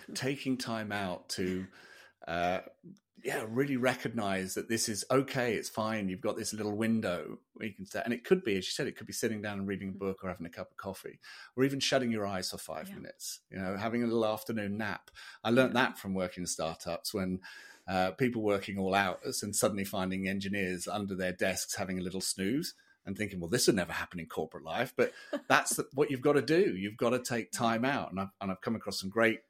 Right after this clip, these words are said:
Speaker 1: tools that help you, you do that. Pockets of joy. Love it.
Speaker 2: Mm-hmm.
Speaker 1: What about self-doubt, Natalie? What about this idea? 'Cause we're constantly wrestling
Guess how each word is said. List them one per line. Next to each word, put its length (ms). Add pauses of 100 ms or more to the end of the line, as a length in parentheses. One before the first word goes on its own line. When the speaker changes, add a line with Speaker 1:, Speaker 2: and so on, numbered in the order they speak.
Speaker 1:
tools 400
that 120
help 240
you, 180 (160)
you 100
do 220
that. 220 (360)
Pockets 360
of 100
joy. 380 (400)
Love 200
it. 160 (380)
Speaker 2:
Mm-hmm. 320 (340)
Speaker 1:
What 160
about 320
self-doubt, 720 (100)
Natalie? 520
What 160
about 300
this 200
idea? 300
'Cause 180
we're 120
constantly 680
wrestling 760